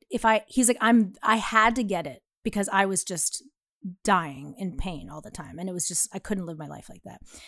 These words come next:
He's like, "But if I hadn't had a medical situation, uh, I would not recommend getting a circumcision in, as an adult." Like, he's like, "I really don't." He's like, "But," he's like, "the thing that, that's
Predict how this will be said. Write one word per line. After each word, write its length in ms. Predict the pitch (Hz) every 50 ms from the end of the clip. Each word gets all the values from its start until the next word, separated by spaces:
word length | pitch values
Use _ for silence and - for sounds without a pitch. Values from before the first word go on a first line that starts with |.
| -
He's 80 | - -
like, 160 | 240 226 -
"But 260 | - 392 277 190 - 226
if 100 | 220 -
I 60 | 226
hadn't 260 | 226 220 254 262 254
had 200 | 247 220 233 226 214
a 40 | 208
medical 680 | 214 233 247 254 247 247 - 220 202 196 190 190 - - _ _ _ _ _ _ _
situation, 800 | - - 208 - 214 202 185 165 156 - - 165 160 165 180 - - _ _ _ _ _
uh, 380 | - 214 190 185 180 180 175 170 - _ _
I 80 | - 247
would 260 | 226 233 220 190 185
not 340 | 214 202 202 185 170 - - _ -
recommend 400 | 208 185 - 190 175 165 151 139
getting 420 | 170 156 143 139 135 143 151 - - _ -
a 40 | -
circumcision 840 | - - 190 - 190 180 156 - - 190 165 170 170 160 156 139 - _
in, 340 | 202 196 175 170 - 247 - -
as 140 | 185 190 170
an 100 | 170 165
adult." 300 | 160 151 143 135 - - _
Like, 180 | - 160 160 -
he's 160 | - 190 180
like, 80 | 175 165
"I 40 | 165
really 200 | 151 156 143 143
don't." 180 | - - - _
He's 140 | - 190
like, 120 | 180 180 - _ _ _
"But," 300 | - 262 262 233 170 165 - _ - - - - - _ -
he's 160 | - 226 202
like, 100 | 220 220
"the 80 | - 202
thing 380 | - - - 294 302 302 285
that, 180 | 247 214 - -
that's 220 | 214 202 - -